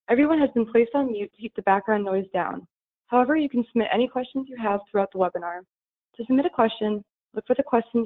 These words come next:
question section in your GoToWebinar. We will answer all questions at the end of the presentation.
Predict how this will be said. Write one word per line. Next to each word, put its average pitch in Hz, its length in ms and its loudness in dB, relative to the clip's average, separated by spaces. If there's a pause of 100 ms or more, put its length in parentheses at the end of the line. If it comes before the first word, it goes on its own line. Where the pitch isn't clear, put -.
(140)
question 220 400 0
section 196 300 -2
in 190 100 0
your 190 100 0
GoToWebinar. 180 680 -2 (500)
We 233 80 -2
will 226 120 6
answer 220 300 0
all 254 180 4
questions 226 520 -2
at 202 140 0
the 190 80 0
end 190 100 2
of 196 60 -2
the 202 80 -2
presentation. 185 840 -8